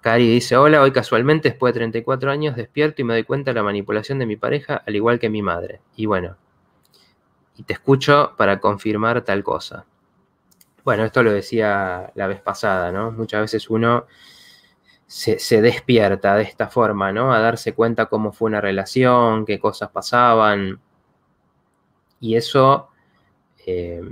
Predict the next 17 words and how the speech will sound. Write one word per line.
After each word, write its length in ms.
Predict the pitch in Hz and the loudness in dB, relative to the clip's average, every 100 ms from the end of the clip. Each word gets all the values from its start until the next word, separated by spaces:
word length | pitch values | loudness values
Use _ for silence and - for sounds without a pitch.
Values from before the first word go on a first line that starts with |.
| - | -8
es 220 | 110 - | -6 -4
un 80 | 113 | -4
shock, 480 | - 165 - - - _ _ _ _ | 2 2 2 -2 -20 _ _ _ _
es 140 | - - | -18 -16
un 80 | |
shock 260 | 92 139 131 | -2 0 2
a 80 | 98 | 0
veces 200 | 104 101 | -2 -6
encontrar, 760 | 95 95 92 95 120 123 139 139 | -8 -6 -6 -2 0 2 2 -2
porque 200 | - 107 | -6 -4
uno 160 | 113 | -4
se 120 | 113 | -6
encuentra 360 | 98 104 104 98 | -8 -6 -6 -6
con 140 | 98 | -6
un 160 | 98 101 | -6 -4
lado 340 | 104 110 110 | -2 0 0
muy... 680 | 104 101 104 107 110 110 104 | -2 -4 -2 0 2 2 -2